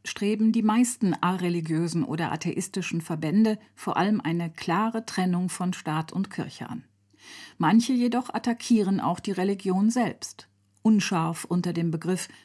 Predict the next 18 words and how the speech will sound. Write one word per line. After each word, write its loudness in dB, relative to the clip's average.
neuer 2
Atheismus -4
zusammengefasst. -6
Einer 6
der 4
bekanntesten 0
Vertreter 0
ist -4
der 2
britische -2
Biologe 2
Richard -2
Dawkins -4
mit -2
seinen 0
Büchern 0
Der 2
Gotteswahn 0